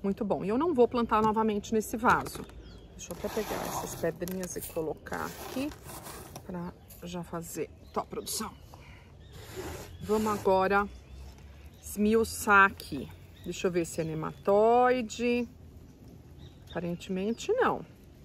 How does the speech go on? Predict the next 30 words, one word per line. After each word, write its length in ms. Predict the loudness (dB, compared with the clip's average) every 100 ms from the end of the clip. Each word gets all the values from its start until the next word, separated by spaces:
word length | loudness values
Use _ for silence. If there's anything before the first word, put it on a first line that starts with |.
| -20 -20 -20 -18 -18 -18 -18 -18 -18 -10
Mas 320 | 0 2 2 0
tem 180 | 0
outra 280 | 2 2 0
coisa 260 | 4 4 4
aqui 160 | -2
no 120 | -4 -4
caule 420 | 2 6 6 4
que 100 | -2
eu 80 | 2
já 120 | 2
vou 160 | 4
mostrar 420 | 2 0 -2 -2 0
pra 140 | 0
vocês, 1040 | 0 -2 -2 0 2 0 -8 -12 -14 -16 -18 -20 -20 -20 -20 -18 -18 -18 -8
porque 240 | -8 0 2
eu 80 |
acho 220 | 4 2 0
que 60 |
eu 60 | -2
já 160 | 0
encontrei 560 | -4 -2 -2 0 0 2
o 60 | 2
problema. 580 | 2 2 0 -2 -6 -12 -20 -20 -20 -20 -20 -20 -20 -20 -18 -18 -18 -18 -18 -14 -12 -12 -14 -18 -16 -10 -10 -10 -16 -16 -12 -12 -14 -20 -20 -20 -12 -10 -10 -14 -18 -20 -18 -18 -18 -16 -16 -16 -16 -18 -18 -18 -18 -12
Não 120 | -10
sei 260 | -8 -2 -2
se 120 | 0
eu 60 | 0
vou 100 | 0
conseguir 480 | -4 -6 -8 -4
mostrar, 1000 | 0 2 0 -4 -12 -6 2 6 4 2